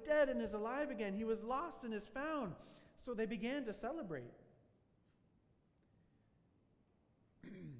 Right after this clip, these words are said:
Meanwhile, the older son was in the field. When he came near the house, he heard music and dancing, so he called one of the servants and asked him what was going on.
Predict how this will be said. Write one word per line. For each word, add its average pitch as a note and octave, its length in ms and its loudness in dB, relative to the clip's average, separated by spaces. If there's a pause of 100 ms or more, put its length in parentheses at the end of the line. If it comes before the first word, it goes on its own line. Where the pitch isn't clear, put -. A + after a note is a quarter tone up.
Meanwhile, D#3 560 -4
the C3+ 100 -4
older F#3+ 260 -2
son C3 280 -10
was B2+ 120 -8
in C3+ 120 -6
the B2+ 80 -12
field. F#3+ 260 -10 (1700)
When D#3+ 120 -4
he E3+ 60 0
came F#3 260 -2
near G3+ 160 -4
the E3+ 80 -2
house, G#3 320 -2
he E3+ 80 -6
heard D#3+ 240 -2
music G3 340 -4
and D3 100 -6
dancing, F3 420 -4
so E3+ 140 -8
he F3+ 100 -4
called G#3 340 -4
one F3+ 160 -4
of F3 80 -4
the F3 80 -2
servants D#3 440 -8
and D#3 100 -6
asked G3 300 -8
him D3+ 160 -4
what D#3 180 -2
was E3 100 -10
going C#3 300 -4
on. G3 180 -4